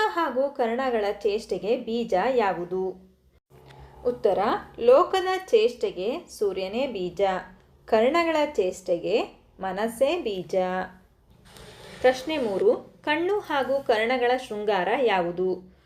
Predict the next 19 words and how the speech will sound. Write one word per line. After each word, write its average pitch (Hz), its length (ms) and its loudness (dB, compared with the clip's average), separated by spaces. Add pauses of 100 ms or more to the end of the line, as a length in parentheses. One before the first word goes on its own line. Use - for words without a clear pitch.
(180)
ಉತ್ತರ, 185 320 -2 (440)
ಗುರು 311 240 2
ಹಿರಿಯರನ್ನು 320 760 0
ಪ್ರೀತಿಯಿಂದ 240 600 0 (120)
ನೋಡುವುದು 190 840 -2
ಕಣ್ಣಿಗೆ 240 640 2
ಶೃಂಗಾರ, 185 580 0 (640)
ನಮ್ಮ 190 300 -4
ಪುರಾತನರ 262 680 2 (200)
ಸಂಗೀತವನ್ನು 208 840 -4
ಕೇಳುವುದು 175 580 2 (520)
ಕರ್ಣಗಳಿಗೆ 269 840 2
ಶೃಂಗಾರ. 190 560 -2 (1500)
ಐದು 233 320 4
ಆರು 226 180 4
ವಾಕ್ಯಗಳಲ್ಲಿ 196 560 -2
ಉತ್ತರಿಸಿ. 208 880 -4
ಮೊದಲ 190 280 -2
ಪ್ರಶ್ನೆ, 208 480 -4